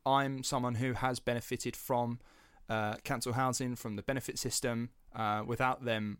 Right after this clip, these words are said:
my mum would not have been able to put food on the table for us. My mum would not have been able to put a roof over her head and other things, and I would have had a completely different life if it weren't for, um, the, the benefit system of a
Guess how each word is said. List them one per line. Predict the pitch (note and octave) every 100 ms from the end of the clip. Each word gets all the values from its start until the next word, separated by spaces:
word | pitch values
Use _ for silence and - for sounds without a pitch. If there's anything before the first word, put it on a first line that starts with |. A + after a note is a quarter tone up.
| - - -
my | A#2 A2+
mum | G#2+ A2+ A2+ A2
would | G#2 _ _ -
not | B2 B2+ A2
have | G#2
been | G2+
able | G2 F#2+
to | - A2 G2 F#2+ -
put | -
food | - G#2
on | G2
the | G2+
table | G#2 G2 F#2
for | -
us. | G2+ A2 - A2
My |
mum | G2 G2+
would | F#2+
not | A#2+ -
have | -
been | G2+
able | F#2+
to | -
put | G#2
a | F#2+
roof | G#2 F#2+
over | G2+ G2+ F#2+
her | F#2+
head | G#2 G2+
and | G2 F#2 - - - - - -
other | A#2 G#2+
things, | G#2 G#2 A2+
and | A2 G2+ G2+ -
I | G#2
would | A2
have | -
had | G#2+
a |
completely | G#2+ G#2+ - A2+
different | G#2+ G#2 A2
life | A#2 A2+ -
if | F#2+
it | A2+
weren't | G#2 G2 -
for, | - G2 G2 F#2+ - - _ -
um, | G2+ F#2 F#2 F2+ - -
the, | G2+ F#2 F2
the | -
benefit | F2 G#2+ G2+ -
system | - - F#2 F2+ F#2 -
of | G2 F2+ F2+ -
a | F2+ F2+ F#2